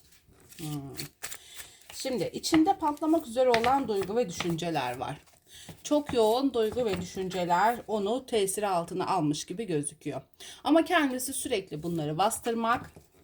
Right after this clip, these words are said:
yok saymak ve örtmek istediği bir süreçte. Bastırmak istedikçe de tabii ki bu duygu ve düşünceler daha büyük bir basınçla dışarı vurmaya çalışıyor.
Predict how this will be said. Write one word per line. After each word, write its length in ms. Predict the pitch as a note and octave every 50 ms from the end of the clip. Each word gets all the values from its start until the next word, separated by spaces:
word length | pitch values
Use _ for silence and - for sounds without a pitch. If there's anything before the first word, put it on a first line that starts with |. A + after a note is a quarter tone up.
| _ _ _ - - - _ _ - -
yok 260 | G3 G3+ G#3+ A3+ A3
saymak 640 | - - A#3 A3+ A3 G#3+ A#3 A#3 C4 C#4+ - - G3+
ve 160 | A#3+ - - -
örtmek 380 | F3+ F3+ F3+ - G3+ F#3+ -
istediği 480 | - - - - D#3 D#3+ G#3+ B3 A3 F3
bir 120 | D#3+ D#3+
süreçte. 580 | D#3 - - D#3 C#3 - D3+ - - - - - - - - - - - - - -
Bastırmak 580 | - C#4 D#4 D#4+ - - F#4+ F#4 F#4+ G4 G4 -
istedikçe 580 | - - E4+ E4+ D#4 - G4 G4 - C4 G3 F3
de 120 | F3 F3
tabii 340 | - B3+ A#3 A3+ A3+ F#3 F#3
ki 220 | - A#3 A#3+ A#3
bu 120 | B3+ A#3+ A3
duygu 280 | A#3 A#3 A3+ B3 C4
ve 140 | A#3+ G3+ F3
düşünceler 840 | F#3+ F#3 - G3+ G3 F#3 F3+ F#3 E3+ F3 F#3 G3 A3 B3 C4+ B3 -
daha 300 | B3 A#3 A#3 A#3+ G#3+ F#3+
büyük 320 | F3+ E3+ D#3+ D#3 - -
bir 180 | F3+ E3+ E3 D#3+
basınçla 680 | F#3+ F#3+ F#3 - G#3+ F#3+ F#3+ - - A3+ B3+ C4+ B3 -
dışarı 300 | F#3+ - - - F3+ E3+
vurmaya 460 | D#3+ D#3 D#3 D3 D3 C#3+ C#3+ C#3 C3+
çalışıyor. 680 | - - F#3 E3 D3+ D#3 D3+ - - D#3 D#3+ E3 F#3+ B3+